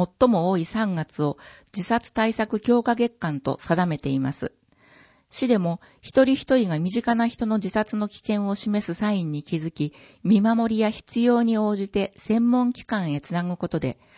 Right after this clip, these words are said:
誰も自殺に追い込まれることのない社会の実現を目指します。市内の自殺の特徴です。性別、男性の方が女性より多い。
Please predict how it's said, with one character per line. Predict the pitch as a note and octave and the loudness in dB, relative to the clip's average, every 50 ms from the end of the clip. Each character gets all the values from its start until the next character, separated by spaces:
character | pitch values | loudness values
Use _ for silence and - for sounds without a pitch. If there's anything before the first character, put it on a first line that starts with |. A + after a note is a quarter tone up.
| - - - - - _ - | -20 -20 -20 -20 -8 _ 0
誰 | F3+ F3+ A3+ B3 | 2 4 6 6
も | A#3+ A#3+ A#3+ - - - | 6 6 4 2 0 -6
自 | E3 E3+ | -8 -4
殺 | - G3+ G3+ - G#3 | -4 -4 -4 -2 -2
に | G3+ F#3+ | -2 0
追 | F3+ G3 | 2 2
い | G#3 | 2
込 | G#3 - A3+ | 2 2 2
ま | A3+ A3+ | 2 2
れ | G#3+ G3+ | 2 0
る | F3+ E3 | 0 -2
こ | - E3+ D#3+ | -4 -6 -6
と | - E3 | -4 -4
の | D#3+ D#3+ | -4 -2
な | F3+ G#3+ A3 | -2 0 0
い | G3+ | -2
社 | G3 - G#3 G#3 | -2 -2 -4 -4
会 | - F#3 D#3 C#3+ - - - | -2 -2 -2 -2 -4 -6 -6
の | D3+ D#3 D3 | -6 -6 -4
実 | - C#3+ D3 - - F3 | -4 -6 -8 -6 -6 -4
現 | E3+ F3 E3+ E3 | -4 -2 -2 -2
を | E3 D#3+ | -2 -4
目 | D#3 D3+ | -4 -4
指 | C#3+ D#3+ D#3+ | -4 -4 -4
し | - D3 | -4 -4
ま | D3+ C#3+ C#3+ | -6 -6 -6
す。 | - - - - _ _ _ _ _ _ _ _ _ _ _ _ _ _ _ _ _ _ _ _ _ _ _ _ _ - - | -6 -10 -12 -14 _ _ _ _ _ _ _ _ _ _ _ _ _ _ _ _ _ _ _ _ _ _ _ _ _ -20 -16
市 | - - C#4+ | -6 0 2
内 | D4 C4 A#3 F#3+ D#3+ | 4 4 4 4 2
の | D3 D3 C3 - - | 0 -2 -4 -4 -4
自 | D#3 D#3 | -4 -4
殺 | - G3+ F#3+ - - | -2 -2 -4 -4 -4
の | F#3 F3+ | -4 -4
特 | - - E3+ - - - | -2 -4 -6 -6 -8 -6
徴 | - F#3 F3 E3+ E3 | -2 -2 0 0 0
で | E3 E3 | -2 -4
す。 | - - - - _ _ _ _ _ _ _ _ _ _ _ _ _ _ _ | -6 -8 -14 -16 _ _ _ _ _ _ _ _ _ _ _ _ _ _ _
性 | - - A#3 A3+ A3+ A3 | -6 -2 0 2 4 4
別、 | G3+ G#3+ G#3 - - G3+ F#3 - _ _ _ _ _ _ _ _ _ _ _ _ - | 2 2 0 -2 -2 -4 -4 -4 _ _ _ _ _ _ _ _ _ _ _ _ 0
男 | G3+ G#3 A3+ A#3+ A#3+ | 2 2 4 4 2
性 | - - B3+ B3 B3 | 2 2 2 4 4
の | A#3+ B3+ | 4 2
方 | B3 B3+ A#3 G3+ | 2 2 2 2
が | F3 D#3+ C#3+ | 2 0 -2
女 | C#3+ - E3 | -2 -2 -2
性 | - - F#3 F#3 F#3 | -2 0 0 0 2
よ | F3+ F3 D#3+ | 2 2 0
り | C#3+ C#3 - | 0 -2 -2
多 | - D#3+ D3+ C#3 | 0 0 2 2
い。 | A#2+ A#2 - | 0 -2 -6